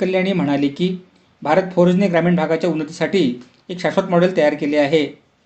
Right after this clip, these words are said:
आमच्या उपक्रमांमधून आज चौतीस हजार पाचशे एकोणनव्वद विद्यार्थी हे शिक्षणाने सक्षम झाले आहेत, तर तीन हजार तरुणांना चांगल्या रोजगाराच्या संधी मिळाल्या आहेत. शिवाय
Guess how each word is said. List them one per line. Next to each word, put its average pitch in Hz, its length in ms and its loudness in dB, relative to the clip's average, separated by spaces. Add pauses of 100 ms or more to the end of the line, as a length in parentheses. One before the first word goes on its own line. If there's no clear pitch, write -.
(520)
आमच्या 156 260 0
उपक्रमांमधून 156 760 -2 (100)
आज 175 200 0 (560)
चौतीस 175 280 0
हजार 180 260 4
पाचशे 175 400 -6
एकोणनव्वद 170 360 -2
विद्यार्थी 160 400 0
हे 160 280 2 (360)
शिक्षणाने 190 360 -2
सक्षम 160 300 -2
झाले 143 200 2
आहेत, 147 280 2 (720)
तर 165 180 4 (420)
तीन 185 160 -2
हजार 170 220 2
तरुणांना 170 600 2 (340)
चांगल्या 175 240 0
रोजगाराच्या 180 360 2
संधी 175 200 4
मिळाल्या 147 360 4
आहेत. 143 260 0 (1120)
शिवाय 175 360 2